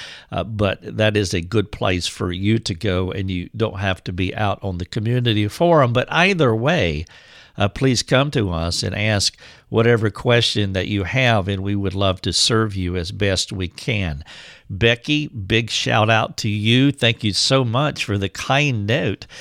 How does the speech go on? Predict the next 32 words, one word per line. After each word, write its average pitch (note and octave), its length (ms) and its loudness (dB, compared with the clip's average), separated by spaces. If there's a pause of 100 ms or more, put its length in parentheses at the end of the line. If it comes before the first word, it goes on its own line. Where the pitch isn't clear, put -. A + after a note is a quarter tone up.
(280)
that A2 140 4
you A#2+ 160 4
put B2 260 4
on G#2+ 240 2
one A#2+ 180 2
of C3+ 140 2
our G2 140 4
social G#2 440 0
media G#2 380 2
platforms. A2 800 -2
It's F#2+ 200 -2
made A2+ 340 2
its - 220 -2
way G#2+ 280 0
to - 180 -2
me, B2 380 2
and G#2+ 160 0
this C#3+ 180 2
is A#2 160 0
what A2 220 0
you A2+ 200 2
said, C3+ 500 2
Becky. A2 520 -2 (520)
"I B2+ 80 6
recently C#3+ 640 2
completed B2+ 800 0
eight D3 300 2
months G2 420 -2
of G2 160 0
biblical B2 480 2
counseling A2 760 -2
classes, B2+ 880 0